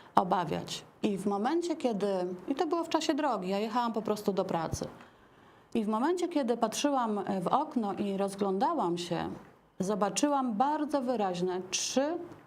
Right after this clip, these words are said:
cyfry. I było to też właśnie czterysta czterdzieści cztery. I co takiego aniołowie chcieli przekazać? Ja państwu tutaj przeczytam,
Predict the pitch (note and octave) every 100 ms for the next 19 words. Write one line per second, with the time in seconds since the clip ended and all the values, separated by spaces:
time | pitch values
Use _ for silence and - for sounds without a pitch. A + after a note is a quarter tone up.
0 | - - - F#3 F3+ F3+ - G3+ A#3+ D#4+
1 | G#3 A#3+ A3+ A3+ A#3 - F#3 F#3 F#3 -
2 | F3+ F#3 - - - - - - - -
3 | D#4+ D#4+ D#4 A3+ A3 A#3 - - F#3 E3+
4 | E3+ F#3+ F#3 F3+ F3 - D3+ D3 E3 -
5 | - - - F#3 F3 D4+ F4+ F4+ - A3
6 | G3+ G3+ G#3 - - - _ - D4+ F4
7 | A#3+ F3+ E3+ D#3+ F3 F#3 - - E3 D#3
8 | D#3+ E3 - - F3+ F3 D#3+ D#3 D3+ G#3
9 | C4 C#4+ D4 A#3 G3 F#3 F3+ F3+ - G#3
10 | G#3 A#3+ A#3 G#3+